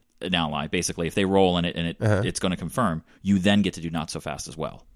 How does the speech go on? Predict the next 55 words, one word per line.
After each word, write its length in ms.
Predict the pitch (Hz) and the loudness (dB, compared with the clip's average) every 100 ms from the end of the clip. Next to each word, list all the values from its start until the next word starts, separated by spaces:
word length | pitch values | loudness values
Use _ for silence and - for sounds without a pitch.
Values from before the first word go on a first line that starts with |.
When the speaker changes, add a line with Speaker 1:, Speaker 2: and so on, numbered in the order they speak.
| - | -2
Speaker 2:
No, 280 | 127 143 131 | 6 6 6
because 320 | 123 - 117 | 4 2 0
it's 120 | 110 | 0
not 160 | 120 110 | 2 4
a 40 | |
melee 300 | 110 107 101 | 4 2 0
attack. 360 | 50 - 50 - | -4 -8 -8 -2
That 160 | 120 117 | 0 2
specifically 600 | - 120 - 117 127 120 | 2 4 4 2 0 0
says 400 | - 117 101 - - | 2 2 2 -2 0
when 220 | 120 117 | 4 4
an, 100 | 113 - | 2 2
an 220 | 113 107 - - | 0 0 -2 4
Speaker 1:
Oh, 80 | 120 | 6
with 80 | |
a 40 | 160 | 8
Speaker 2:
you 100 | 156 | 8
Speaker 1:
melee 80 | 147 | 8
Speaker 2:
or 120 | 139 | 8
Speaker 1:
attack? 140 | 139 | 4
Speaker 2:
it 180 | 123 117 | 2 2
says 340 | - 131 120 110 | 4 6 4 4
melee 260 | 113 107 | 4 4
attack. 320 | 101 - - - 104 - - | 2 -4 -8 -10 -14 -14 -2
Speaker 1:
Okay, 220 | 120 110 80 | 0 2 0
so 140 | 120 | 4
let, 200 | 120 123 | 4 4
let's, 160 | 113 - - | 0 -2 -2
let's 220 | 101 196 | 0 2
make 200 | 120 113 | 2 2
it 140 | 104 92 | 0 -2
the 80 | 87 | -2
trigger 260 | - 107 | 0 2
is 160 | 87 85 | 0 0
an 60 | 87 | -2
adjacent 600 | 80 107 107 110 113 - 107 | -2 0 0 0 -2 -2 0
enemy 460 | 104 87 80 78 | 2 2 0 -4
hits 320 | - 120 - 92 | -6 -6 -2 -2
an 80 | 98 | -2
ally 300 | 92 90 87 | -2 0 -2
with 220 | 87 90 - | 0 -2 -2
an 140 | 92 | -2
attack. 60 | 87 | 0
Speaker 2:
Yes. 380 | 104 82 - - - - - - | 0 0 -2 -4 -10 -16 -12 -2
Speaker 1:
Okay. 360 | 98 85 64 - - - | -2 -2 -10 -16 -14 0
Speaker 2:
That's, 320 | 127 120 - | 2 2 -4
yeah, 200 | 123 123 | 2 4
that's 240 | 110 120 - | 6 4 2
the 120 | 117 | 2
only 240 | 123 113 101 | 4 4 2
thing. 140 | - - | -4 0
Speaker 1:
Okay. 320 | 127 113 78 - - | 0 2 -4 -10 -4
Speaker 2:
'Cause 200 | - 120 | 4 4
it 60 | 123 | 6
just 360 | 120 110 - | 4 2 0